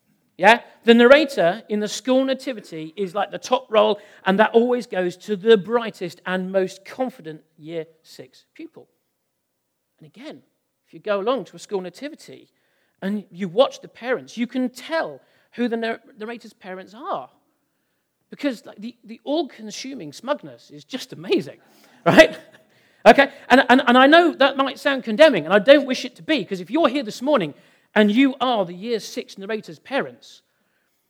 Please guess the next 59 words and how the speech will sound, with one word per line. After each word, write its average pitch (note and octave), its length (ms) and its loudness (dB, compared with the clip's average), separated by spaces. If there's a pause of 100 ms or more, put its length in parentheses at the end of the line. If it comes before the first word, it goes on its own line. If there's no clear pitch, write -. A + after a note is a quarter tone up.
(380)
I G#3+ 80 -2
want C4 280 0
to - 60 -20
be E3+ 100 -18
you. E3 340 -10 (240)
<laughs> - 240 -20
Like, D#3+ 260 0 (260)
<laughs> - 180 4
it's A#3 240 -4
not C#4+ 180 6
happening A#3+ 300 4
for E3 220 -2
me, F3 240 -2 (220)
but A3 120 2
I G3+ 80 6
want A#3 260 6
to G3+ 60 -12
be G#3+ 140 -8
you. G#3 380 0 (640)
And, A#3+ 160 -4
and, A3+ 180 -6
and A3+ 140 -4
it's G#3 160 -10
just, - 300 -6 (280)
yeah, C#4 220 -6 (180)
and A3+ 140 0
that's D#4 220 0
where A#3 160 -2
it's - 180 -12
at. D#4+ 200 -8
But C#4 260 0 (340)
here's E4+ 220 2
the B3+ 100 -14
thing. E3 400 -6 (280)
Why C4 180 4
am C#4+ 80 0
I B3 60 0
telling C#4 260 -4
you A3 60 -2
all F3 100 -2
of D3+ 40 0
this? D3+ 160 -12
Well, - 180 -12 (1000)
whilst D4+ 340 -2
all F4+ 120 0
this G4 160 -2
is C#4+ 100 -8
being C#4 220 -10
played C4 280 -10
out A#3 220 -6
in G#3+ 140 -4
thousands C#4 680 -4
of B3+ 80 -14
nativities A#3 580 -10
that - 140 -16
go F#3+ 200 -2
across F#3 260 -10
the F3+ 140 -16
land, F3+ 320 -14